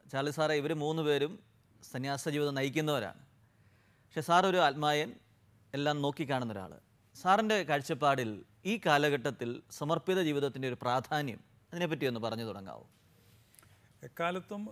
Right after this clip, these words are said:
Speaker 2: സമർപ്പിത ജീവിതത്തിന് പ്രാധാന്യമുണ്ടെന്ന് വിശ്വസിക്കുന്ന ഒരാളാണ് ഞാൻ. പക്ഷേ പണ്ടത്തെ അതിൽ നിന്നും അതൊന്ന് മാറിയിട്ടുണ്ടോ, വ്യതിചലിച്ചിട്ടുണ്ടോ എന്നുള്ള ചിന്ത ആളുകളുടെ ഇടയിലുണ്ടാവും. പണ്ടൊക്കെ ഞങ്ങൾ ഈ കപ്പുച്ചിനച്ചന്മാർ, അച്ഛന-, കപ്പുച്ചിനച്ചനാണ്, ആ, കുംസാരിപ്പിക്കാനൊക്കെ വരും, അല്ലെങ്കിൽ,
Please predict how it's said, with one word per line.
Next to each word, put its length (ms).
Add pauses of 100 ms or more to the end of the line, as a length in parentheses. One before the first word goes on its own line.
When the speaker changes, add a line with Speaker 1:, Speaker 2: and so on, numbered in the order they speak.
(100)
Speaker 2:
സമർപ്പിത 460
ജീവിതത്തിന് 420
പ്രാധാന്യമുണ്ടെന്ന് 680
വിശ്വസിക്കുന്ന 420
ഒരാളാണ് 340
ഞാൻ. 100 (440)
പക്ഷേ 260
പണ്ടത്തെ 400
അതിൽ 180 (120)
നിന്നും 240 (400)
അതൊന്ന് 440 (140)
മാറിയിട്ടുണ്ടോ, 640
വ്യതിചലിച്ചിട്ടുണ്ടോ 840
എന്നുള്ള 240 (100)
ചിന്ത 240 (240)
ആളുകളുടെ 340
ഇടയിലുണ്ടാവും. 480 (640)
പണ്ടൊക്കെ 360 (100)
ഞങ്ങൾ 200 (140)
ഈ 20 (180)
കപ്പുച്ചിനച്ചന്മാർ, 840
അച്ഛന-, 280 (200)
കപ്പുച്ചിനച്ചനാണ്, 720 (600)
ആ, 100 (260)
കുംസാരിപ്പിക്കാനൊക്കെ 880
വരും, 160 (160)
അല്ലെങ്കിൽ, 300